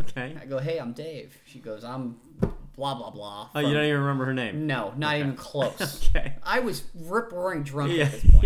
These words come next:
Speaker 1: <laughs> Yeah.
Speaker 2: At this point, it was like I was just trying to shoot.
Speaker 1: Yeah, you
Speaker 2: And
Speaker 1: were
Speaker 2: shoot or
Speaker 1: slanging.
Speaker 2: shoot. I was slanging dick. I
Speaker 1: Yeah.
Speaker 2: was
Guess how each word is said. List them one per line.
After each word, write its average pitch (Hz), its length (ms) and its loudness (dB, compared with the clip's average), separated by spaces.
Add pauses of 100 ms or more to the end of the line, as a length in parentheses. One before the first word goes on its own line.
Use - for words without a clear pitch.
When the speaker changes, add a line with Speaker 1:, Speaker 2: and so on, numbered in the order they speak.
Speaker 1:
<laughs> - 60 6
Yeah. 120 220 0
Speaker 2:
At 202 160 -4
this 320 140 -6
point, 233 360 -4
it 196 60 -4
was 185 220 -4
like 160 260 -2
I 170 140 4
was 156 180 -2
just 143 420 -8
trying 151 360 -4
to 113 60 -10
shoot. 123 480 -10
Speaker 1:
Yeah, 143 240 0
you 170 200 0
Speaker 2:
And 170 80 0
Speaker 1:
were 143 60 -2
Speaker 2:
shoot 254 320 -4
or 135 100 2
Speaker 1:
slanging. 123 120 0 (100)
Speaker 2:
shoot. - 200 -4
I 185 140 0
was 190 160 -6
slanging 170 520 -6
dick. - 340 -8
I 175 60 0
Speaker 1:
Yeah. - 60 0
Speaker 2:
was - 160 -2